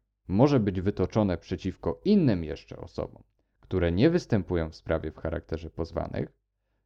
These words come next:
sąd na wniosek powoda może wezwać tę osobę do wzięcia udziału w sprawie. Artykuł sto dziewięćdziesiąt pięć. Rozwinięcie. Jeżeli okaże się, że nie występują w charakterze powodów lub pozwanych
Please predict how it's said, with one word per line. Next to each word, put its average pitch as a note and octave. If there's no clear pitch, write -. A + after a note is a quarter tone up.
sąd D#3+
na C#3
wniosek G#2
powoda E2
może G2+
wezwać G2+
tę E2
osobę D#2
do D3
wzięcia E2
udziału D#2+
w -
sprawie. F#2+
Artykuł G#2
sto C#3+
dziewięćdziesiąt G2
pięć. -
Rozwinięcie. F#2
Jeżeli F#2+
okaże G2
się, -
że F2+
nie F2+
występują G#2
w C3+
charakterze F#2
powodów F2
lub -
pozwanych E2